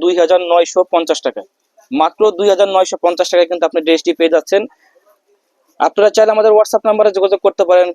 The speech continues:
কিংবা চাইলে আমাদের শোরুমে চলে আসতে পারেন, ঢাকা এলিফ্যান্ট রোড, ইস্টার্ন মল্লিকা শপিং কমপ্লেক্স, টু by এইটটি সিক্স। এটা হলো ড্রেসের স্লিপসের কাপড়টা পেয়ে যাচ্ছেন। ব্যাক সাইড থেকে একটা স্লিপসের কাপড় আসবে, ফ্রন্ট সাইড থেকে একটা স্লিপসের কাপড় আসবে, এবং এটা হলো দোপাট্টাটা, এটা হলো দোপাট্টাটা।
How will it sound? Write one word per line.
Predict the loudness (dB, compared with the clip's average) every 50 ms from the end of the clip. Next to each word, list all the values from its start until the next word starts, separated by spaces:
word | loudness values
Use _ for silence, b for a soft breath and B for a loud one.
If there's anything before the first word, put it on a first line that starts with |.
| -2
কিংবা | -2 0 2 2 0 2 2
চাইলে | 2 2 2 2
আমাদের | 0 0 0 0
শোরুমে | 0 -2 0 -2 -2 0
চলে | 0 0 0
আসতে | 0 0 0 2
পারেন, | 2 2 0 0 -2
ঢাকা | -4 -2 0 0 0 0
এলিফ্যান্ট | 0 -4 -4 -6 -6 -2 0
রোড, | 0 0 0 -4
ইস্টার্ন | -6 -2 -2 -2 -2 0 -2
মল্লিকা | -2 0 0 0 0 0
শপিং | -2 -4 -4 -6 -4 0 -2
কমপ্লেক্স, | 0 0 0 0 0 -2 -2 -4 -2
টু | 0 2 2
by | 2 2 0
এইটটি | 0 -2 -4 -6 -2 0
সিক্স। | -2 -2 -2 -6 B B B B B -4
এটা | -2 0 2
হলো | 0 0 0 2
ড্রেসের | 2 2 2 2 0 0 -2 -4 b b b b b b b b b _ -6
স্লিপসের | -4 -2 -2 -2 0 -2 -2 0
কাপড়টা | -2 -2 -2 -2 -4 -4 -2 0
পেয়ে | 0 0
যাচ্ছেন। | 0 0 0 0 -2 -2 -2 -4 -4 -4
ব্যাক | -4 -4 -2 -2
সাইড | -4 -2 0
থেকে | 0 0 0
একটা | -2 -4 -4
স্লিপসের | -2 -4 -4 -4 -4 -4 -4
কাপড় | -4 -2 0 0 0
আসবে, | 0 0 -2 -2 -2
ফ্রন্ট | -4 -4 -2 -2
সাইড | -4 -4 -2
থেকে | -4 -4 -4
একটা | -4 -6 -6
স্লিপসের | -4 -4 -4 -2 -4 -4
কাপড় | -4 -2 0 0 0
আসবে, | 0 0 -2 -4 -4 b b b b b b b
এবং | -2 0 0 -2 -2 -2 -2
এটা | 0 0 0
হলো | 0 2 0 0
দোপাট্টাটা, | -2 -2 -2 -4 -4 -6 -8 -8 -12 _ _ _ _ _ _ _ _ _ _ _ _ _ _ -4 -2
এটা | 0 0 0
হলো | 0 0 0 0
দোপাট্টাটা। | 0 0 -2 -2 -2 -2 0 2 0